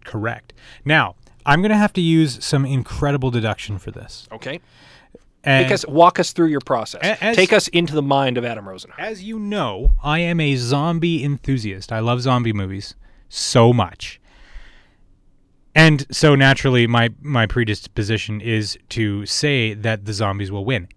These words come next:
Speaker 1: and they will, for the following reasons. Because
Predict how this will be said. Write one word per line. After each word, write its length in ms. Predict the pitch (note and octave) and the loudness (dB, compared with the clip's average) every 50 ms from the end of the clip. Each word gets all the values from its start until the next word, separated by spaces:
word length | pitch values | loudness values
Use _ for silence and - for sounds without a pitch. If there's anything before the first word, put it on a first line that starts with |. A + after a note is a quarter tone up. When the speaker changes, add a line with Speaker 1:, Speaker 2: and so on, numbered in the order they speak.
| _ - | _ -2
Speaker 1:
and 280 | C3 C3 C3+ C#3 B2+ | 0 2 2 2 0
they 180 | B2 A#2 B2 B2 | -2 -2 -2 -2
will, 300 | A2 B2 C3 G#2+ F2 F#2 | 0 -2 -2 -2 -4 -8
for 240 | - - - B2 A#2+ | -8 -2 0 0 0
the 100 | A2 G#2+ | -2 -4
following 420 | - - G#2 G2 G2 G2 G2 F#2+ | -4 -4 -4 -2 -4 -6 -6 -8
reasons. 460 | F#2 F2+ F2 E2 - - - - - _ _ _ _ _ _ _ _ _ _ _ _ - _ - - _ _ _ - - - - - - - _ _ _ - | -10 -10 -12 -12 -16 -20 -20 -20 -20 _ _ _ _ _ _ _ _ _ _ _ _ -20 _ -20 -20 _ _ _ -20 -20 -20 -20 -20 -20 -20 _ _ _ -6
Because 440 | B2 B2+ A#2+ - D#3 D#3+ D3+ C#3 B2+ | -4 -4 -2 2 2 2 2 0 -2